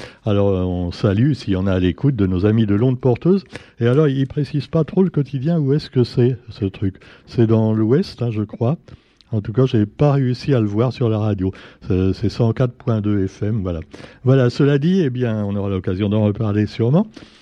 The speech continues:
Et puis, l'actualité nationale et internationale, eh bien là, attention, euh, le climat. Alors évidemment, il se paraît que deux mille vingt-trois, c'est l'année la plus chaude de toute l'histoire de l'humanité. Et puis également, bah, ouais, tout change dans le monde, hein.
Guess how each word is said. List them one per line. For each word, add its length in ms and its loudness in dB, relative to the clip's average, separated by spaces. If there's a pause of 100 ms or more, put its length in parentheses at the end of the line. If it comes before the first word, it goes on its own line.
(120)
Et 100 4
puis, 140 -2
l'actualité 640 0 (100)
nationale 640 0
et 200 -2
internationale, 840 0 (360)
eh 60 2
bien 240 4
là, 160 4
attention, 680 -2
euh, 200 -4
le 80 -4
climat. 460 0 (960)
Alors 200 2
évidemment, 400 2
il 120 0
se 40 -16
paraît 200 -2
que 40 -8
deux 100 2
mille 180 0
vingt-trois, 440 0 (280)
c'est 140 2
l'année 260 2
la 100 0
plus 220 -2
chaude 260 -2
de 120 0
toute 220 -4
l'histoire 440 0
de 180 2
l'humanité. 760 -2 (420)
Et 80 0
puis 220 -2
également, 540 -2
bah, 300 -6
ouais, 160 -4
tout 160 -10
change 400 -6
dans 140 -4
le 120 -4
monde, 300 -6
hein. 80 -10